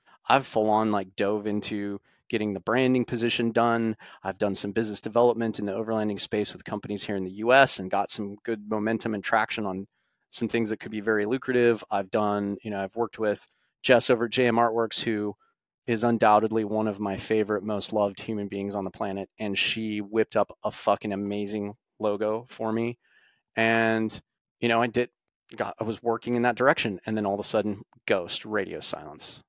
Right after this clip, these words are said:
And I'm like, "What the fuck's going on here?" And so then I was like, "Okay, well, none of this is great." And so then I kind of got pushed into a situation where I got, you know, it basically was,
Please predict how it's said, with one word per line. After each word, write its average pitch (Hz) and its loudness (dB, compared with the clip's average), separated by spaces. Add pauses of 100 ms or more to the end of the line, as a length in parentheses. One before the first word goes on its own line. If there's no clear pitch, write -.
(320)
And - -14
I'm 92 -10
like, 92 -14
"What 110 -12
the - -18
fuck's - -10
going 151 -8
on 180 -4
here?" 147 -6 (400)
And 127 4
so 123 6
then 123 4
I 107 -2
was 104 -2
like, 95 -2
"Okay, 135 -2
well, 107 0
none 123 4
of 160 4
this 127 2
is 107 -6
great." 92 -6 (140)
And 113 -2
so 175 4
then 202 6
I 214 6
kind 208 0
of 190 -2
got 180 2
pushed - -2
into 127 0
a 117 0
situation 110 2
where 98 2 (520)
I 101 -4
got, 98 -2 (360)
you 120 0
know, 98 0
it 98 -4
basically 107 -2
was, 95 -2